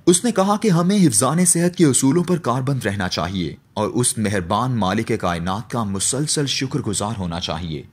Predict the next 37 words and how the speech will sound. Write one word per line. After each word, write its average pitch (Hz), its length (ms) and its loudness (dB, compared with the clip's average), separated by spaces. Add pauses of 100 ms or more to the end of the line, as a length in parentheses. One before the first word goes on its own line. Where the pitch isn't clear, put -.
(120)
बुरुंडी 190 420 4
दुनिया 165 360 2
के 196 180 2
उन 180 340 2
छह 156 240 2
ममालिक 139 460 0
में 156 80 0
से 156 280 0
एक 143 260 0
है 160 180 2
जहां 151 300 2 (100)
अब 147 220 -2
तक 160 200 0
कोरोना 120 280 4
वायरस 117 320 0
का 165 180 -4 (100)
एक 165 240 0
भी 160 140 0
केस 104 320 0
नहीं 98 160 0
निकला। 87 340 -4 (240)
ये 113 140 0
शायद 127 500 2
उन 131 180 2
चंद 135 420 2
ममालिक 110 400 0
में 127 100 0
से 110 140 0
एक 92 240 -2
है 80 320 -6
जो 127 120 2
जर्मन 165 480 2
कौम 147 320 0
की 160 180 -2
कॉलोनी 135 420 0
रहे 95 220 -2
हैं। 87 300 -8